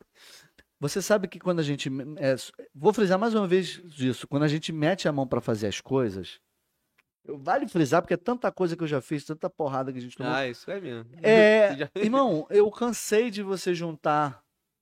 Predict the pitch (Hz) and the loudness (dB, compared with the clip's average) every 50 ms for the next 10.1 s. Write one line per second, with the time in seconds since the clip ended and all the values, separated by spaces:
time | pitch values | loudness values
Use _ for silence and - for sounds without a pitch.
0 | _ _ _ _ _ _ _ _ _ _ _ _ _ _ _ _ - 175 214 233 | _ _ _ _ _ _ _ _ _ _ _ _ _ _ _ _ -6 -4 -2 2
1 | 247 262 254 226 175 165 156 139 127 107 92 104 123 185 208 226 226 208 220 208 | 4 6 6 6 6 4 2 2 2 -2 -4 -4 -4 -4 -2 0 2 6 6 6
2 | 160 131 120 110 95 - - _ _ _ _ _ _ _ _ _ _ _ _ _ | 6 6 2 -4 -8 -12 -18 _ _ _ _ _ _ _ _ _ _ _ _ _
3 | _ _ _ _ _ _ _ _ 185 156 175 202 190 170 190 185 - 214 208 180 | _ _ _ _ _ _ _ _ -8 -2 0 0 0 0 -2 -2 0 0 0 0
4 | 190 202 196 190 180 - - _ _ _ _ _ _ _ _ _ _ _ _ _ | -2 -4 -6 -6 -8 -12 -16 _ _ _ _ _ _ _ _ _ _ _ _ _
5 | _ _ _ - - - - _ _ _ _ _ _ _ - 147 151 - 196 214 | _ _ _ -20 -20 -20 -20 _ _ _ _ _ _ _ -4 -4 -2 -2 -2 -2
6 | 254 247 302 277 - - 220 208 196 190 180 180 170 - - 175 175 180 - 196 | -2 -2 -2 -2 0 0 0 2 2 2 2 0 -2 0 0 0 -2 0 -2 -4
7 | 175 180 190 - - 208 214 226 233 - - 233 226 196 170 180 196 202 196 170 | -4 -4 -4 -4 -4 -6 -6 -6 -6 -4 -2 -2 -2 -2 -4 -4 -4 -2 -2 -4
8 | 117 95 82 135 143 139 131 117 110 98 101 - _ _ _ - 175 180 - 202 | -6 -6 -6 -6 -6 -6 -6 -8 -10 -12 -14 -18 _ _ _ -2 -2 0 4 6
9 | 190 196 233 269 269 - 233 226 - 226 196 - - 175 156 139 127 117 - 123 | 8 8 8 8 6 2 -2 -2 0 0 -2 0 2 2 2 2 0 -4 -6 -8
10 | 110 | -8